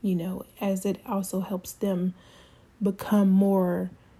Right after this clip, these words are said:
mentally and emotionally stable within themselves as well. You know, it teaches them about character development, about themselves, personality-wise. Uh, you know, it allows them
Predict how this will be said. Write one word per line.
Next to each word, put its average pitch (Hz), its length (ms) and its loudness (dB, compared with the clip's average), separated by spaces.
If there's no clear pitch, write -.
mentally 196 680 0
and 175 100 -2
emotionally 180 1080 -2
stable 190 580 -2
within 196 280 -4
themselves 180 640 -4
as - 240 -20
well. 185 380 -8
You 208 100 -2
know, 185 140 2
it 180 100 -4
teaches 196 380 -6
them 190 260 -2
about 185 320 -8
character 196 480 -6
development, 196 1000 -6
about 185 320 -4
themselves, 196 840 -4
personality-wise. 190 1500 -4
Uh, 214 100 -8
you 190 160 -4
know, 185 320 -6
it 226 60 -4
allows 190 440 -2
them 190 220 -2